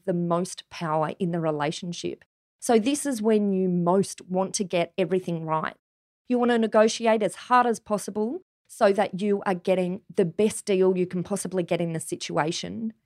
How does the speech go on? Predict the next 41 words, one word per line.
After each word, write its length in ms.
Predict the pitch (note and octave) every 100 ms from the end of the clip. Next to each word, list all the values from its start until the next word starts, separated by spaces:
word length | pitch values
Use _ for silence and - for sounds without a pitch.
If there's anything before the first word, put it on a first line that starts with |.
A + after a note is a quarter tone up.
| _ -
And 120 | C#4+
it's 140 | C4+
also 320 | D#4 D#4 D#4 -
un-, 200 | B3 A#3 _ B3
important 560 | A3 - A3+ A3+ G#3 G#3+
at 140 | -
that 200 | A#3 -
stage 360 | - G3 F#3 -
to 120 | A3
understand 580 | G3 F#3 - G#3 F#3 F3+
what 140 | F3+
the 160 | G#3 G3 F#3+
variables 840 | E3 G3+ G#3+ A#3 G#3 F3 F3 E3+
are 300 | E3 D#3 E3 -
and 140 | G#3+
understand 540 | A3 A3 - G#3+ G3+
what 220 | F#3 - F#3
you 60 |
can 400 | - - C#4 C#4+
negotiate 840 | B3 E3+ D#3 - - - - - - -
over 280 | A#3 B3+ A#3+
and 120 | G#3
above, 380 | F3 F3+ F3 - F#3+
obviously, 800 | F#3 F3+ F3+ E3+ F3+ D#3+ E3 - _
simply 440 | - A3 F#3 F3+
the 140 | D#3 D3+
rent. 440 | E3 C#4 - - - -
There's 280 | G3 F#3 -
other 220 | A3+ A3 -
areas 640 | G3 F#3+ G3 G3 G#3 - _ -
that 380 | E3+ E3 - - _
might 300 | G3+ G3 -
be 160 | G3+ G3
important 540 | G3 - A3 G#3+ -
to 120 | -
your 100 | G3+
business 460 | F3+ G#3+ A3+ A#3 A3+
in 100 | G3
relation 480 | F#3 E3+ E3+ F#3+ F3+
to 120 | -
the 120 | E3+